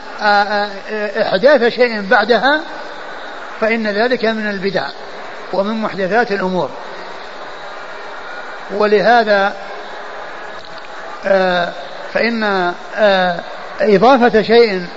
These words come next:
إلى شريعة الله عز وجل وإضافته و-، و-، و-، وإلحاقه بها وإلصاقه بها وهو لم يشرعه الله، هذا من الإحداث في دين الله ما لم يأذن به الله،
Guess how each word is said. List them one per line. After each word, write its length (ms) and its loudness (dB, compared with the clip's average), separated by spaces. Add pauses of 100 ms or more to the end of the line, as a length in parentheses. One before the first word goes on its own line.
(480)
إلى 420 4 (400)
شريعة 500 4
الله 380 2
عز 240 0
وجل 400 2 (640)
وإضافته 600 2
و-، 220 0
و-، 360 2
و-، 160 2
وإلحاقه 720 4
بها 360 0 (540)
وإلصاقه 680 2
بها 340 4 (500)
وهو 180 2
لم 160 2
يشرعه 400 4
الله، 320 2 (480)
هذا 360 4
من 140 -4
الإحداث 380 2
في 280 -2
دين 240 -2
الله 300 2 (380)
ما 160 2
لم 160 2
يأذن 220 -2
به 240 -2
الله، 220 -2